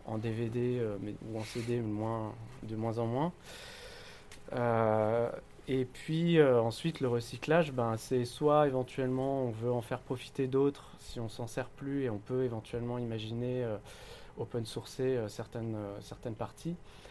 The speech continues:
Mais en général, le recyclage, ben, c'est, euh, stocké, euh, sur un disque dur ou sur une bande magnétique quelque part et puis, euh, et puis on l'oublie, quoi. Donc il y a, il y a cet aspect-là.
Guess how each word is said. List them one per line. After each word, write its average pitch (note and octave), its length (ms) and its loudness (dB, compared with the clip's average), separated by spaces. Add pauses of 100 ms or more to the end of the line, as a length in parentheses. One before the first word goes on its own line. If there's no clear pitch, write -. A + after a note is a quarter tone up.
(320)
Mais A2+ 180 0
en A2 80 2
général, A2+ 380 4
le B2+ 80 4
recyclage, A2+ 580 -2
ben, G#2 160 -2
c'est, B2 320 -2
euh, G#2 240 0
stocké, A#2 480 -4
euh, G2+ 300 -2 (260)
sur - 240 -8
un A2 80 -4
disque A2 280 -8
dur B2 280 -2
ou A#2 80 -4
sur A2+ 220 -8
une A2+ 100 -2
bande A#2 160 -2
magnétique A#2 520 -4
quelque A#2 260 -6
part C3+ 300 -4
et A2 160 -4
puis, A2+ 280 -8
euh, G#2 80 -6
et G2 80 -10
puis - 120 -12
on G#2+ 60 -6
l'oublie, A2 380 -6
quoi. - 100 -18 (920)
Donc B2 300 0
il D3 40 6
y - 20 10
a, B2 160 10
il C3+ 80 2
y C3 60 6
a C3 60 4
cet C3 240 -2
aspect-là. C3+ 560 2